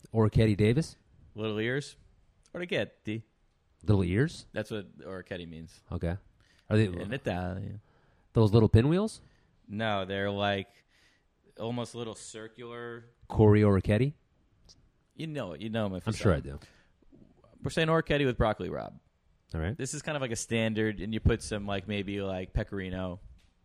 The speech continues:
Speaker 2: Parmesan. Maybe you put some sausage in there, but you don't need to. This is just a standard broccoli rabe we know is delicious. In your world, it's like the broccoli rabe is the star,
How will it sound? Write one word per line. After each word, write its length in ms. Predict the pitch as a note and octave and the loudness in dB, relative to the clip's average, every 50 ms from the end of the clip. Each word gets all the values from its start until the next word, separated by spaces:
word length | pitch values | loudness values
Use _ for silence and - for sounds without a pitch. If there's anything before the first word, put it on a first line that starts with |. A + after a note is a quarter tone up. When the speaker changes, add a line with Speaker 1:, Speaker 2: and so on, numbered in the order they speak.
| _ - B2 | _ -16 -10
Speaker 2:
Parmesan. 600 | - A#2+ A2 G#2 G2+ F#2+ G2 F#2 F2+ F2 E2+ E2+ - - _ - - - _ _ - - - _ _ _ _ _ - - _ - | -8 -6 -6 -6 -6 -8 -8 -8 -8 -8 -10 -12 -14 -18 _ -20 -20 -20 _ _ -20 -20 -20 _ _ _ _ _ -20 -20 _ -16
Maybe 220 | B2 C3 C3 C3+ | -14 -14 -12 -14
you 80 | C3+ - | -10 -8
put 140 | - C#3+ - | -8 -8 -8
some 100 | A#2+ A2+ | -6 -2
sausage 380 | - B2 A2+ A2+ G#2+ G#2 G#2+ | 0 0 0 0 -2 -4 -8
in 100 | A2 A2 | -8 -6
there, 140 | A2 A2 G#2+ | -6 -6 -6
but 100 | G2+ G2+ | -6 -6
you 60 | G#2 | -6
don't 100 | G#2+ G#2+ G#2 | -6 -8 -8
need 160 | G2+ F#2 - | -10 -10 -8
to. 200 | G2+ G2+ F#2+ F#2+ G2 _ _ _ _ _ _ _ _ _ _ _ _ _ _ - - - - | -8 -8 -8 -8 -12 _ _ _ _ _ _ _ _ _ _ _ _ _ _ -20 -20 -12 -8
This 140 | A2+ A#2 A2+ | -8 -8 -6
is 120 | A#2+ A2+ | -8 -6
just 240 | B2 B2+ A#2 - - | -6 -4 -4 -4 -6
a 180 | D#2 F#2+ G2+ F#2+ | -6 -4 -4 -4
standard 640 | - - - - - _ - B2 A#2+ A#2+ A2+ A2+ | -6 -8 -12 -14 -16 _ -6 -4 -4 -4 -2 -2
broccoli 340 | A#2 B2+ B2 B2+ - C3+ A#2 | 0 0 0 0 -2 -4 -2
rabe 400 | G#2+ A2 G#2 G2+ G2+ G2+ G2 F#2 | 0 2 2 2 2 2 0 0
we 120 | G2+ G2+ G2+ | -4 -4 -4
know 260 | G2+ G2+ G2 G2 G2 | -2 -2 -2 -2 -4
is 120 | F#2+ F2+ | -6 -6
delicious. 680 | - G2+ G2+ G2+ G2 - - G2+ F#2+ - - - - _ _ _ | -8 -8 -8 -6 -8 -8 -8 -10 -10 -10 -12 -16 -18 _ _ _
In 160 | G#2 G#2+ A2 | -10 -8 -4
your 240 | A2+ B2 A#2+ A#2+ A2+ | -2 -2 -2 0 0
world, 480 | A2 A2+ G#2+ G2+ G2+ G2+ G2 F#2 G2 - - | -2 -2 -2 -2 -2 -2 -4 -6 -12 -12 -10
it's 180 | - F#2 - - | -10 -10 -6 -4
like 200 | G#2+ G2+ F#2+ F2+ D2 - _ _ _ | -2 -2 -2 -4 -8 -14 _ _ _
the 80 | F#3+ F#2+ | -12 -4
broccoli 360 | - G#2+ G2+ G2+ - G#2 G2+ | -2 0 0 0 -2 -2 -2
rabe 280 | G2 G2+ G2 G2 G2+ G2 | 0 0 0 0 0 -2
is 120 | G2 F#2 | -6 -8
the 80 | F#2+ F2+ | -10 -12
star, 580 | - - - G2+ F#2+ F#2 F#2+ F#2 F#2 F#2+ F#2 | -10 -6 -4 -4 -2 -2 -2 -4 -4 -6 -8